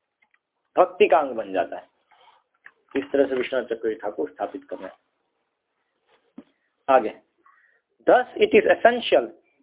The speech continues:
to understand that it is not the secondary rules of sadachara that we should give up, but the selfish consciousness in following them, consciousness of avoiding papa,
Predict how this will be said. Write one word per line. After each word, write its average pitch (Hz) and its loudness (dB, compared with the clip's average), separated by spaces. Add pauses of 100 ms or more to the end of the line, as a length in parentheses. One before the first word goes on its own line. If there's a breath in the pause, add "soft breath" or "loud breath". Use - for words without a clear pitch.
to 170 4
understand 180 2 (560)
that 170 4
it 180 0
is 165 4 (140)
not 233 4 (160)
the - 4 (120)
secondary 214 2
rules 214 -2
of 202 6 (140)
sadachara 165 4 (380)
that 170 4
we 165 -4
should 156 -4
give 147 4
up, - 2 (1160)
but 233 4
the 165 0
selfish 214 4 (160)
consciousness 220 2
in 175 -4 (140)
following 147 4
them, 90 -6 (1000)
consciousness 208 4
of - 2
avoiding 175 6 (100)
papa, 165 2